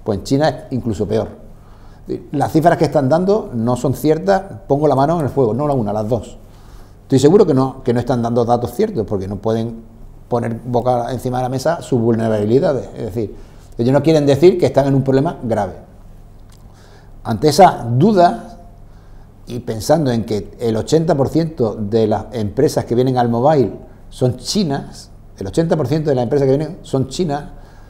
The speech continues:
pues nadie quiere poner, bueno, bueno, hago un Kit Kat. El Manchester United, como a ti te gusta el fútbol, el Manchester United tenía previsto alojarse en La Quinta.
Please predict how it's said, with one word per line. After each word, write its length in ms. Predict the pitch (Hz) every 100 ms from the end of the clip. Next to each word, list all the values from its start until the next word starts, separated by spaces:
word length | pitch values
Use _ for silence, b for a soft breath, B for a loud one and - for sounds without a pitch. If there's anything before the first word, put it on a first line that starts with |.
| b
pues 340 | - 107 92 - -
nadie 640 | 117 107 127 143 156 165 -
quiere 300 | 127 135 147
poner, 320 | - 127 131
bueno, 180 | 113 135
bueno, 240 | 143 151 - - 110 - 113 101 - -
hago 180 | 139 147
un 200 | 165 143
Kit 200 | - 131
Kat. 180 | 98 - - - B B B B - - - -
El 140 | 123 117
Manchester 500 | 117 151 143 139 143
United, 400 | 135 107 95 87 87
como 200 | - 95
a 20 |
ti 80 | 98
te 60 | 131
gusta 180 | 139 139
el 60 |
fútbol, 400 | - 160 180 254 - B B B B
el 80 | 110
Manchester 380 | 123 135 139 156
United 480 | 156 175 196 202 -
tenía 300 | 135 123 139
previsto 420 | 135 139 139 -
alojarse 540 | 147 135 170 147 190 156
en 100 | 117
La 100 | 110
Quinta. 400 | 139 110 98